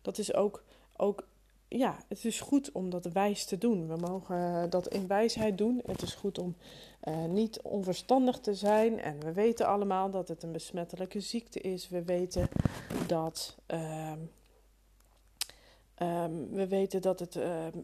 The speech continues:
eh, levensbedreigend kan zijn. Hoeft helemaal niet zo te zijn, maar het kan levensbedreigend zijn. En ja, we weten ook dat er risicogroepen zijn.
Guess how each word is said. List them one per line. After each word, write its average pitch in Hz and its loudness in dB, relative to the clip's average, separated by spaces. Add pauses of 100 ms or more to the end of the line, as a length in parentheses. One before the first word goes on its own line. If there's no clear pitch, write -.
eh, - -8 (160)
levensbedreigend 196 2
kan 240 2
zijn. 269 2 (140)
Hoeft - -2
helemaal 170 -2
niet 233 0
zo 214 0
te 208 -6
zijn, 226 -2
maar 160 -4 (500)
het 175 -8
kan 185 -2
levensbedreigend 165 -2
zijn. 214 0
En 143 -8
ja, 190 -4
we 190 -2
weten 170 -2
ook - -8
dat 147 -8
er 160 -2
risicogroepen 190 -4
zijn. 170 -4